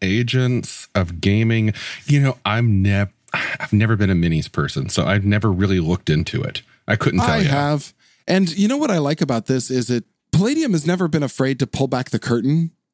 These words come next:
Speaker 2: a little bit to their process, which is something I really like about this company. Like, it goes into, we have seen and enthusiastically approved the first dozen or so greens.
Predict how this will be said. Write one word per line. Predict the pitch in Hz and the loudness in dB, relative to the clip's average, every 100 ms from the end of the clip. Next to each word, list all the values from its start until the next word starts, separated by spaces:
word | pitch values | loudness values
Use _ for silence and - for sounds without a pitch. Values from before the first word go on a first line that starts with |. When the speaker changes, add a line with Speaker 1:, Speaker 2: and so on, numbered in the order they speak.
| _ | _
Speaker 2:
a | 127 | 0
little | 127 131 | 2 2
bit | 131 135 | 0 -2
to | - | 0
their | 113 | -2
process, | - 104 104 139 151 - - - _ _ | 0 0 0 0 0 -2 -8 -14 _ _
which | 131 | 0
is | 139 127 | 0 0
something | 165 170 135 | 0 0 0
I | 123 113 107 120 | 0 0 0 0
really | 160 156 139 123 | 2 0 0 -2
like | 110 104 113 | -2 -4 -4
about | 101 95 | -4 -2
this | 101 - | -2 -2
company. | 110 95 98 | -2 0 0
Like, | 110 127 | 2 0
it | 139 | 0
goes | 160 147 | 0 0
into, | 147 139 120 101 - - _ _ | 0 0 0 -2 -10 -20 _ _
we | 214 | 0
have | 180 | 0
seen | - 170 110 | 0 0 2
and | 98 | 0
enthusiastically | 101 131 117 113 107 - 107 104 | 0 -2 0 -2 -4 -4 -2 0
approved | - 147 123 117 | 0 -2 0 -2
the | 151 | -2
first | 208 190 | 0 0
dozen | - 165 156 | 0 0 0
or | 135 | 0
so | - 127 | 0 -2
greens. | 92 120 147 87 78 71 - | 0 0 0 -2 -4 -6 -8